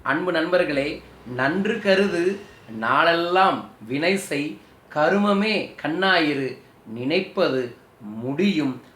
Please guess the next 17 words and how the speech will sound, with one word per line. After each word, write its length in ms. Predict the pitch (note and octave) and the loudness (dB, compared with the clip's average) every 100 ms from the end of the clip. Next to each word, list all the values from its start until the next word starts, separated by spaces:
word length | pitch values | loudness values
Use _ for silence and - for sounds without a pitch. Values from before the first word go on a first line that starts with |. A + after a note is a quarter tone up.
| - | -10
அது 380 | B2 B2 A#2+ B2+ | -6 -6 -8 -6
உங்களால் 440 | C#3+ E3 E3+ E3 | -4 2 2 2
மட்டுமே 580 | D#3 - D3 C#3+ E3+ - - G2 | 0 -4 -4 -2 -4 -10 -20 -18
முடியும். 600 | A2 B2 D#3 B2 G#2 G2+ - - _ _ | -12 -6 -4 -4 -8 -12 -14 -20 _ _
எல்லாம் 580 | A2+ C3+ D3+ C#3 F3 G3+ | -8 -2 0 0 0 -8
செயல் 440 | - - C3+ D#3 - | -16 -6 -4 -4 -8
கூடட்டும். 640 | C#3 B2+ G2+ A#2 A2+ A2 - - | -6 -6 -6 -12 -14 -16 -20 -20
வணக்கம். 480 | G2+ B2+ C3 G#2 G2 - - - _ - _ - | -10 -10 -8 -12 -14 -18 -20 -20 _ -20 _ -10
இந்த 260 | F#3 B3+ | 0 2
வீடியோ 360 | A3+ A3 A#3+ A#3 | 2 2 0 0
பதிவுல 540 | G3 E3+ F3 D3 C#3 - - - | 2 2 2 0 -2 -2 -12 -10
மிக 180 | F3 F#3 | -2 0
முக்கியமான 920 | F3 D#3+ - A#3+ A3+ G#3 F#3+ F#3+ - - | 0 -6 -4 0 2 4 4 2 -2 -4
ஒரு 180 | D#3+ | -2
விஷயத்தை 540 | C#3+ D3 - F3 - D#3+ - - - | -2 -2 -2 -2 -2 -6 -6 -16 -10
நான் 360 | B2+ D3+ F3 | -2 2 2
உங்ககிட்ட 600 | D#3+ C#3 C3 G#2+ D#3 - | 0 -2 -2 -2 -6 -8